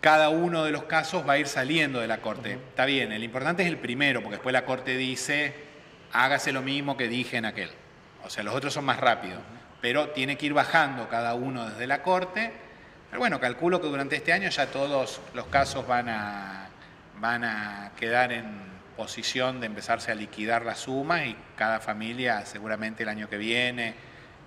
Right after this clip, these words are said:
Speaker 1: eh, o el otro, según cómo se muevan de rápido los profesionales en cada caso, van a poder ir cobrando.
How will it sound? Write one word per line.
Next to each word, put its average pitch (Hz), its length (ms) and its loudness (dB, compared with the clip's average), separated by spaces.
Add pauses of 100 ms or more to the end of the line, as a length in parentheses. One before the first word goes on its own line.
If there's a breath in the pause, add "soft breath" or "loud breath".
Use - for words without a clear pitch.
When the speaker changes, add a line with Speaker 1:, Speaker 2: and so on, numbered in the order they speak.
(100)
Speaker 1:
eh, 87 160 -8
o 95 100 -4
el 110 100 2
otro, 123 360 2
según 101 400 -10
cómo 101 240 -10
se - 120 -8
muevan 104 300 -4
de 101 80 -6
rápido 104 400 -2
los 101 200 -8
profesionales 110 580 -6
en 107 60 -8
cada 113 180 2
caso, 160 420 2 (360)
van 107 140 -2
a 107 80 -6
poder 104 160 -4
ir 101 80 -6
cobrando. 104 380 -4